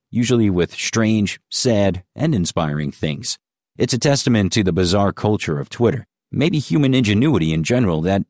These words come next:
its users keep finding such weird ways to use it. Consider the one about to follow, who promised to stop tweeting altogether and communicate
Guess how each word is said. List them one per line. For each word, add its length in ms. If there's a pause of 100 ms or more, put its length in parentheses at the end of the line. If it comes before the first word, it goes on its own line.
its 220
users 400
keep 220
finding 340
such 260
weird 360
ways 340
to 100
use 300
it. 120 (420)
Consider 460
the 120
one 220
about 260
to 100
follow, 440 (180)
who 140
promised 420
to 80
stop 280
tweeting 400
altogether 760
and 240
communicate 580